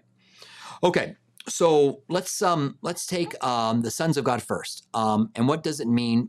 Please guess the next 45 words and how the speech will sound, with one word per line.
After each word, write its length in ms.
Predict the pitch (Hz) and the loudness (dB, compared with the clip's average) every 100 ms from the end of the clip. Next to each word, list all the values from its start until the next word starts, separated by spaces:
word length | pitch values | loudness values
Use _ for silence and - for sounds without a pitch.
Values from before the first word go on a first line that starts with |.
| - | -2
Noah 280 | 117 117 104 | 0 2 2
being 220 | 113 104 | 0 0
perfect, 400 | 98 - 120 - | -4 -6 -6 0
perfect 340 | 135 127 104 | 0 0 -2
in 60 | 104 | -2
his 100 | 101 | 0
generation? 500 | 104 95 82 - - | -2 -2 -4 -10 -2
All 140 | 110 | 2
right, 160 | 95 - | 2 0
we'll 100 | 107 | -4
come 120 | 104 113 | -2 -2
back 200 | 101 - | -4 -8
to 60 | |
that. 120 | - - _ - - - - | -18 -20 _ -18 -16 -16 -8
So 100 | - | -4
let's 100 | 143 | -2
take 160 | 202 170 | -2 -2
sons 260 | 170 160 | -2 -2
of 80 | 147 | 0
God 200 | 127 123 | 0 -2
first. 300 | - 180 - _ _ _ _ _ _ _ _ _ - _ _ _ _ _ _ _ _ _ _ _ _ _ | -2 -6 -10 _ _ _ _ _ _ _ _ _ -20 _ _ _ _ _ _ _ _ _ _ _ _ _
Sons 300 | - 180 208 | -2 0 0
of 60 | 175 | 0
God 340 | 117 92 101 - _ _ _ _ _ | 0 0 -4 -12 _ _ _ _ _
in 140 | 123 | -2
the 80 | 165 | 0
Bible 460 | 160 107 92 95 - _ _ _ - | 2 0 -2 -6 -10 _ _ _ -2
are 160 | 117 | 0
angels. 460 | 104 87 - - - _ _ _ _ _ _ - | 0 -4 -8 -14 -16 _ _ _ _ _ _ -2
And 120 | 120 | 0
you 80 | 120 | 0
see 180 | - 143 | -2 -4
this 200 | 151 - | -4 -2
in 80 | 147 | -2
the 60 | |
book 200 | 120 127 | -2 -2
of 80 | 117 | -2
Job. 340 | 113 85 - - _ _ _ _ _ _ _ | -2 -4 -6 -20 _ _ _ _ _ _ _
They're 120 | 117 | 0
mentioned 440 | 120 127 127 151 117 | 2 2 0 -2 -2
as 120 | 110 | -2
the 100 | 101 | -6
sons 380 | - 123 120 120 | -4 -2 0 0
of 100 | 101 | -2
God. 360 | 98 76 - | -4 -6 -10